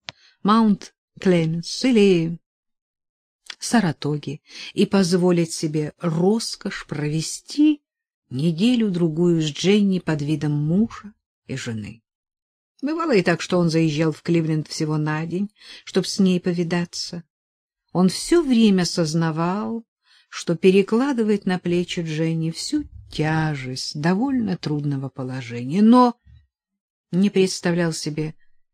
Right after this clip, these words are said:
как это сейчас можно поправить.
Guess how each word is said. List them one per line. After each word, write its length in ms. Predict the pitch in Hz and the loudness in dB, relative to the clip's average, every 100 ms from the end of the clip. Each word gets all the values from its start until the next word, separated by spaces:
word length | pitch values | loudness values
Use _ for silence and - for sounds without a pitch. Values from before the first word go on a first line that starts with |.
| _ _ _ _ - | _ _ _ _ -6
как 400 | 170 123 117 113 | -2 -2 -4 -14
это 220 | - 120 | -14 -12
сейчас 720 | - 127 - 180 220 - - | -8 -8 -8 -8 -8 -8 -8
можно 500 | 131 135 147 - 139 - | -8 -8 -8 -10 -14 -16
поправить. 840 | 117 - - - _ - - - | -18 -16 -16 -16 _ -20 -18 -18